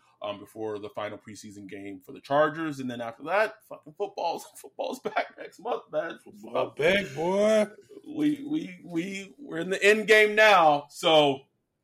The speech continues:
Speaker 1: that said, we really appreciate everyone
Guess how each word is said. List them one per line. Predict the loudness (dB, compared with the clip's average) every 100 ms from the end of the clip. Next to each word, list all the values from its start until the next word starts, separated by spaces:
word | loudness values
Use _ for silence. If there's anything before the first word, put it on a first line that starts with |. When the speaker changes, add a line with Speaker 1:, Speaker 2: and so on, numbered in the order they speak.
| _ _
Speaker 1:
that | 2 4 4
said, | 0 0 0 -4 -8
we | -14
really | -8 -2 2 0
appreciate | 0 -4 -4 -4 -6 -8 -12 -6
everyone | -4 -2 -4 -6 -8 -10 -16